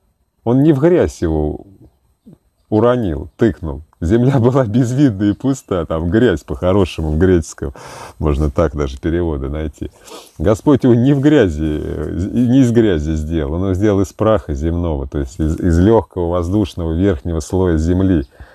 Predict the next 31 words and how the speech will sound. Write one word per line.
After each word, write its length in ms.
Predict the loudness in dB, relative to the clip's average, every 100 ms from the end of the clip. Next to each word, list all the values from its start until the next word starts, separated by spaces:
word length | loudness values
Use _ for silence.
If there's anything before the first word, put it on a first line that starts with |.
| -20 -6
Поэтому 320 | -4 -2 -4
человек 420 | 0 0 2 2 0
духовный, 680 | -2 0 0 2 -2 -6 -6
как 240 | -4 -4
бы 80 | 0
даже 240 | 0 0
тело 360 | -2 2 2 2
его, 280 | -2 -4 -10 _ _
Павел 240 | -2 -2
говорил, 200 | 0 -2
было 260 | 0 0 0
тело 360 | 0 0 0 -4 -14 -20 _ _ _ _ _ _ _ _ -4
душевное, 600 | -2 2 2 2 -2 -8
будет 280 | -6 -6 -4
тело 220 | -4 -2
духовное, 640 | -4 -4 -2 0 -2 -6
то 100 | -10
есть 140 | -12 -4
прах, 440 | 0 2 0 -2
прах — 360 | -2 0 0 -4
это 160 | -10
что-то 320 | -8 -6 -2
легкое 540 | 2 2 2 -2 -8 -6
такое. 520 | -6 -8 -8 -8 -10 -16 _ _ -20 _ _ _ _
Господь 500 | -2 -2 0 0 0
с-, 180 | -2 -12 -18
создал 520 | -4 0 0 0 0
ему 200 | 0 -2
царство, 580 | -2 0 0 0 -6 -6
землю, 640 | 0 2 2 0 -6 -6
рай 440 | -2 2 2 0